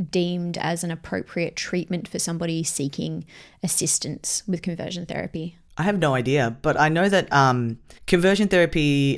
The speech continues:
Speaker 2: 'cause, you know, did a lot of reading, it's, it's gone away from a lot of those physical kind of
Speaker 1: Yeah.
Speaker 2: things. It's more like talk therapy and, like, speaking and getting someone,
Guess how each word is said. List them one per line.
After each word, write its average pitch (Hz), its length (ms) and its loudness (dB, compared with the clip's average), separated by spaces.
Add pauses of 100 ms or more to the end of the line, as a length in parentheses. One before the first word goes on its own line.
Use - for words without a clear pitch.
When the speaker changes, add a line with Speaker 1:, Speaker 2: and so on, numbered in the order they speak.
(120)
Speaker 2:
'cause, - 320 -8
you 127 60 -4
know, 107 100 -6 (180)
did 175 120 0
a - 20 0
lot 135 120 2
of 113 60 -2
reading, 117 220 -2
it's, - 240 -6
it's 143 100 -4
gone 175 220 2
away 143 280 2
from 143 180 -2
a 139 40 0
lot 135 80 2
of 131 120 0
those 123 340 0
physical 127 560 -4
kind 143 280 -2
of 147 180 -4 (240)
Speaker 1:
Yeah. 180 340 0
Speaker 2:
things. 160 320 0
It's 160 120 -4
more 160 200 2
like 180 300 0 (360)
talk 139 320 4
therapy 117 600 -4
and, 123 340 -6
like, 123 280 -4
speaking 135 760 -2
and 131 100 -2
getting 139 220 2
someone, 151 460 -2